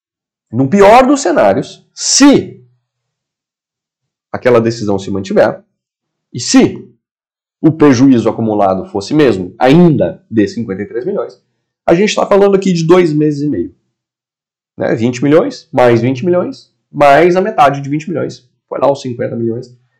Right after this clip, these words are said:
que falta pra zerar isso. A partir daí, então, o Maxi Renda poderia voltar a distribuir normalmente.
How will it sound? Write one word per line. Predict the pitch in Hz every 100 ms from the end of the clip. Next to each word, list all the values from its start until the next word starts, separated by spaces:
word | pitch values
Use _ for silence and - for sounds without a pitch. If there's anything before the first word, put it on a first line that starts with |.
| _
que | 139
falta | - - 117
pra | 117 120
zerar | 123 139 135
isso. | 147 147
A |
partir | 147 147 - 165 170
daí, | 147
então, | 151 147 135
o | 135
Maxi | 131 -
Renda | 110 120
poderia | 123 120 104 117
voltar | 107 107 107
a |
distribuir | - - 101 95 98
normalmente. | 104 98 98 87 78 -